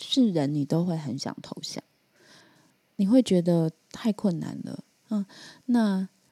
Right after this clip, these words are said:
列宁格勒他被围困的时候呢，我们知道就是俄罗斯本来就很冷嘛，他整整被围困了两年半左右，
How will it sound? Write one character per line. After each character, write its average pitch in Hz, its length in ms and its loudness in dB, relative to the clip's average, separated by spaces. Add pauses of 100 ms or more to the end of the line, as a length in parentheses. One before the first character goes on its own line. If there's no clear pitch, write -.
(120)
列 294 140 8
宁 185 200 4
格 175 240 4
勒 190 180 4
他 190 200 2
被 185 180 4
围 151 180 4
困 214 240 2
的 156 120 0
时 151 200 -4
候 165 280 0
呢， 147 340 -2 (260)
我 175 80 0
们 165 140 0
知 202 100 -2
道 196 300 2
就 175 180 -2
是 170 360 -2 (840)
俄 196 60 4
罗 160 140 6
斯 160 140 0
本 151 160 0
来 135 120 -2
就 151 160 6
很 131 240 2
冷 131 160 2
嘛， - 120 -10 (1700)
他 247 120 4
整 208 220 4
整 170 180 2
被 202 140 4
围 165 160 4
困 196 220 0
了 156 120 0
两 143 320 -2
年 135 160 -4 (120)
半 156 200 0
左 - 220 -10
右， - 260 -6